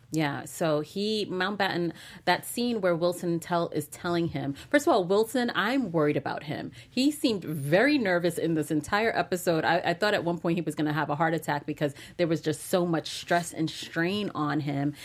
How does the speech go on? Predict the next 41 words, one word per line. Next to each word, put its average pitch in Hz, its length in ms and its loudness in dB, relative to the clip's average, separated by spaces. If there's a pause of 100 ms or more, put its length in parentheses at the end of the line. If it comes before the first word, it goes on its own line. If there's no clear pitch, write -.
(120)
And 160 160 2
in, 156 280 2
even 190 240 -2
having 180 260 0
this 170 140 -2
conversation 170 680 -4
with, 147 280 -2
with 147 280 -4
Mountbatten, 160 640 0
you 151 60 -2
could 170 160 -4
see 156 340 0 (300)
this 151 240 2 (440)
Wilson, 165 400 0
who's 160 180 2
this, 139 160 -8 (140)
the 156 100 2
newer 165 540 4
prime 196 240 0
minister, 147 500 2 (200)
speaking 160 420 0
to 156 180 -2
someone 156 380 0
who's 147 180 0
been 147 160 2
in 139 80 2
the 139 80 4
game 147 320 0
so 143 260 0
long, 156 640 0 (320)
and 151 400 0
he 190 140 -4
has 156 200 0
to 156 180 -2 (180)
s-, - 160 -10
have 170 240 -2
this 170 120 -2
difficult 196 420 -2
conversation, 180 760 -2
but 165 140 0
it, 165 140 -2